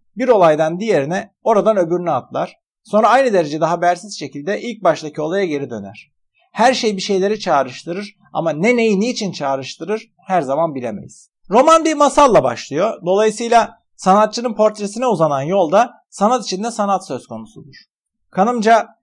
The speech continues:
edebiyattaki en güzel sahnelerden biridir. Zira bizi bir çocuğun gerçek iç dünyasına yaklaştırır. Elbette edebiyatta çocuk karakterler daha önce de olmuştur. Ama buradaki çocuk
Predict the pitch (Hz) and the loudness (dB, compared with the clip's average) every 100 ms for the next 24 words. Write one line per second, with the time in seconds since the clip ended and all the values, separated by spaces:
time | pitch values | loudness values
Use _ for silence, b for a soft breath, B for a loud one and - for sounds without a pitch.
0 | _ - 202 214 226 220 226 226 226 - | _ -2 2 6 4 4 -2 -2 -4 -4
1 | _ 240 269 208 180 156 170 156 160 156 | _ -2 0 2 2 2 0 -2 0 0
2 | 180 254 254 220 196 185 - _ _ _ | 0 0 -2 -2 -4 -6 -12 _ _ _
3 | 156 190 208 202 196 202 214 226 - - | 0 4 6 6 4 0 -2 -4 -6 -4
4 | 196 185 226 190 165 180 247 233 226 - | -2 0 -2 0 2 2 0 -8 -12 -10
5 | 202 185 180 175 185 170 127 - 104 - | -8 -4 -4 -4 -4 -4 -4 -6 -12 -14
6 | - - - _ _ _ _ _ _ 233 | -18 -18 -18 _ _ _ _ _ _ -2
7 | 262 233 226 220 220 - _ _ 175 208 | 0 0 0 0 0 -2 _ _ 0 4
8 | 214 220 226 233 220 220 - 190 175 170 | 6 6 4 -2 -4 -6 0 4 4 2
9 | 185 208 226 202 214 196 165 202 254 202 | 0 4 4 4 4 4 0 2 2 2
10 | 165 - - - - 147 156 - 254 170 | -2 -12 -20 -20 -10 -4 0 4 4 2
11 | - 160 180 226 | -6 -12 -10 -12